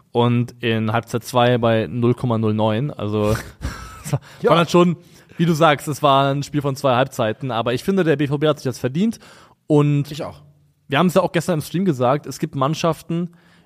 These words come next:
Speaker 1: die spielen, wenn nicht schlecht, aber die spielen vielleicht nicht überzeugend, aber die Ergebnisse stimmen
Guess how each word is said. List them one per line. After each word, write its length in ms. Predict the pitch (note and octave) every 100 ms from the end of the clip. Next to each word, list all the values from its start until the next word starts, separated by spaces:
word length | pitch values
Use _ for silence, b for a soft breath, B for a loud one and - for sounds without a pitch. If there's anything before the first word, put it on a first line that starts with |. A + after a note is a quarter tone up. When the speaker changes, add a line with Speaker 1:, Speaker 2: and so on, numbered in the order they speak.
| b
Speaker 1:
die 80 | B2
spielen, 600 | - - D#3+ E3+ D3+ - _ -
wenn 200 | F#2+ F#2
nicht 120 | F#2+ -
schlecht, 380 | - C#3 -
aber 200 | A#2 A2
die 60 | A2
spielen 260 | - C3+ C3
vielleicht 180 | B2
nicht 140 | B2 A#2+
überzeugend, 520 | A2+ - C3 D3 D3+
aber 140 | A2+
die 120 | A2 A2
Ergebnisse 360 | D3+ D#3+ A#2+
stimmen 400 | A#2+ A#2 C#3 F#3